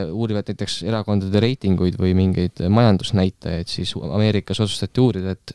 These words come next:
mis rahvustest naistel on keskmisest kõige suurem puusa ümbermõõt, äh, pealkiri on siis artiklil Peppude atlas. Me saame siit teada, et, äh, <laughs> naiste keskmine puusa ümbermõõt rahvuse järgi on kõige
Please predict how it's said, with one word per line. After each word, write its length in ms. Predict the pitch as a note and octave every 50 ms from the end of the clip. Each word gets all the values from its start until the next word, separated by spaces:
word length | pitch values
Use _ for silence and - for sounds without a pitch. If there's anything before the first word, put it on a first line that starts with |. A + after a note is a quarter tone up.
| _
mis 220 | - B2 A2+ - -
rahvustest 640 | - A#2 A2+ - - G2+ - - G2+ - - - A2+
naistel 260 | A2+ A2 - - G2+
on 80 | G2
keskmisest 720 | G2+ - A2 A2 - - F#2+ G#2 G2 F#2 - - - - - - - - - - - - - - _ _ _ _
kõige 180 | - A2 G2+ A2 G2+ -
suurem 300 | - A#2 A2 G#2+ G2+ -
puusa 300 | - B2 A#2+ A#2+ A#2 A2
ümbermõõt, 720 | A#2+ D#3 E3 C3 G2 F#2+ F#2 F2+ F2+ E2+ E2+ - _ - -
äh, 480 | F#2 F#2 F#2 F#2 F#2 F#2 F#2 F2+ F#2+ - - - -
pealkiri 500 | - - G2 F#2+ F#2 F2 F#2 F#2+ F#2+ F#2+ F#2 F#2
on 80 | F#2 F#2+
siis 160 | - - G2 -
artiklil 500 | F#2+ F#2 - - - - - - F#2+ F#2+
Peppude 380 | - G#2+ G#2 _ - G2+ - -
atlas. 380 | C#3 - _ - - E2+ D2+ - - - - _ _ - _ _
Me 140 | - - G2 -
saame 220 | - F#2+ F#2 G2
siit 140 | G#2 A2+ - _
teada, 400 | - D#3+ C#3 - F3 - D#2+ - - - _ _ _ _ _ _ _ _ _ _ _ _ - - - - -
et, 300 | A2+ G#2+ - _ - -
äh, 240 | G2+ G#2 G#2+ A2 A2 A2 A2+ C3 C#3 - -
<laughs> 920 | - B2+ C3 B2+ B2 A#2 - - - - - - - _ _ _ _ - -
naiste 260 | A2+ A#2 A2+ - A#2+
keskmine 320 | A2+ A#2+ - - A#2+ A2+ A2+
puusa 240 | A#2+ A#2+ A2 A#2 A2+
ümbermõõt 400 | A#2 A#2 G#2+ G#2 G#2 G2+ - -
rahvuse 380 | B2 B2 - - G#2+ G2 G#2+ G2+
järgi 240 | G2 G2 G2+ G2+
on 160 | G2 G2+ G#2 G#2
kõige 360 | G#2+ A2 G#2+ - G#2+ G#2+ G#2+